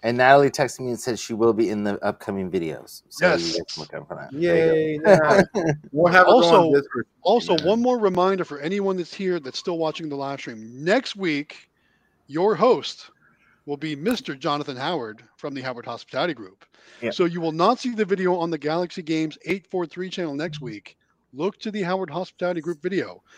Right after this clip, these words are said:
Speaker 2: So now's a good time to go in there, subscribe to Howard Hospitality Group, hit that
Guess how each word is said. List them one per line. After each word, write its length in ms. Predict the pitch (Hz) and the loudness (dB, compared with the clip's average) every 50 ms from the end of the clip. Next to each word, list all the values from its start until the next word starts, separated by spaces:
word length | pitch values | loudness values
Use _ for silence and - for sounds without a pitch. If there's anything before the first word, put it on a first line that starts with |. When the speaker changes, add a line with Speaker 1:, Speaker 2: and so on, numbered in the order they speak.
| - - _ | -20 -20 _
Speaker 2:
So 180 | - - 160 147 | -8 -6 -4 -4
now's 320 | 135 139 151 175 220 220 | -2 0 0 2 2 0
a 40 | 214 | 0
good 200 | 196 220 220 180 | -2 -4 -4 0
time 320 | - 240 233 220 196 180 160 | 2 2 2 4 2 0 -2
to 80 | 151 | -4
go 180 | 143 156 165 185 | -4 -2 -2 0
in 80 | 190 | 0
there, 180 | 180 170 165 165 | 0 0 -2 -2
subscribe 600 | 151 - 147 131 - - - 156 143 165 190 196 | -4 -8 -12 -12 -14 -10 -4 -2 -2 0 0 -2
to 80 | - 180 | -4 -2
Howard 240 | 180 208 214 214 | -2 -2 -2 -2
Hospitality 520 | 175 196 202 - - _ - 208 214 214 226 | -2 -2 -2 -4 -6 _ -2 -2 -2 -2 -4
Group, 400 | 196 196 185 139 123 117 - _ _ _ _ _ _ _ _ _ _ _ | -8 -10 -8 -8 -8 -10 -12 _ _ _ _ _ _ _ _ _ _ _
hit 200 | - 175 175 - | -4 -4 0 4
that 200 | 214 202 208 | 4 4 4